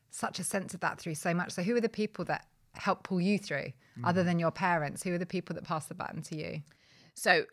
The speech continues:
Speaker 3: my circle has changed quite a lot in the last few years. I have my best, best, best friends that have been with me since school or through my twenties. But,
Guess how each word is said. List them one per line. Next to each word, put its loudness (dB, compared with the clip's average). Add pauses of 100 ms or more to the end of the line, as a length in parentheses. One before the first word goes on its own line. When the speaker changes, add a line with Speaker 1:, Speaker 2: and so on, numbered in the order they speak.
(360)
Speaker 3:
my 4 (220)
circle 0
has -6
changed -2
quite -2
a -4
lot 0
in -4
the -4
last -2
few -6
years. -2
I 2
have -6
my -2
best, -6
best, -6
best -8
friends -4
that -8
have -10
been -6
with -8
me -6 (400)
since -4
school 2
or 0
through -2
my -4 (180)
twenties. -6 (480)
But, 4